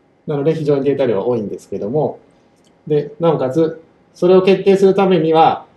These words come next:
えっと、シーケンサーと呼ばれる機械で、こう、短く切って、読み取って、それをつなぎ合わせることで、このディーエヌエー配列を決定します。で、その際に使われるのがこういうグラフで、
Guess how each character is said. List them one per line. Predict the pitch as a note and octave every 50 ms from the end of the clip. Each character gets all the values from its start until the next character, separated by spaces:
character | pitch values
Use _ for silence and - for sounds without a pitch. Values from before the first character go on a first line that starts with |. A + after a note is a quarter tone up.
| _ _ _ _ _
え | - -
っ |
と、 | - - B2
シ | B2+ D#3 E3+
ー | E3+
ケ | F#3+ F#3
ン | E3
サ | F3+ F3+
ー | E3+ E3+
と | F3
呼 | E3+ E3+ E3+ E3+
ば | E3+
れ | E3+
る | D#3+ D#3
機 | D#3+ -
械 | - D#3 B2 A#2
で、 | D3+ D#3 D3+
こ | - - - B2 A#2+
う、 | B2
短 | C#3 C3+ D#3 E3 F3+ F3
く | E3+ B2+ G2+ - - _ _ _ _ _ _ _ _ _ _
切 | F3
っ | E3 E3+ E3+
て、 | - - E3 C#3+ B2 - - - _ _ _ _ _ _ _ _ _ _ _ _ _ _ _ _ _
読 | - D3 D3
み | D3 C#3 -
取 | C#3+ C3
っ | - -
て、 | _ - F#3 F3 F3+ -
そ | - - E3
れ | D#3+
を | D#3+ D3+
つ | - E3+
な | E3 D#3+
ぎ | E3
合 | E3
わ | D#3+ D#3
せ | E3+
る | D#3 D3
こ | C#3+ C3
と | C3 C3+
で、 | C3+ F#3 G3+ G3 - - _ _ _ _ _ _ _ _ _ _ _
こ | B2+
の | A2+ G#2+ G2+ - - _ -
デ | C#3+ B2
ィ | B2
ー | A#2
エ | A2
ヌ | A2+
エ | A2+
ー |
配 | - A#2+ G#2+
列 | G2+ -
を | D#3 D3
決 | C3+ A#2 - -
定 | G#2+ F#2+
し | - G2+
ま | G2 F#2 F#2
す。 | - _ _ _ _ _ _ _ _ _ _ _
で、 | F#3+
そ | F#3 G3+
の | G#3 G3
際 | G#3 A3 A3
に | G3+ D#3+
使 | C3+ - D#3+
わ | C#3+ C#3
れ | C3+
る | C3+
の | C3+ C3+
が | C#3+ E3 E3
こ | - C3 A#2+
う |
い | A2+ A2
う | G#2
グ | A2 G2+
ラ | G2+ G2
フ | - - -
で、 | - D#3+ D#3 A#2+ - -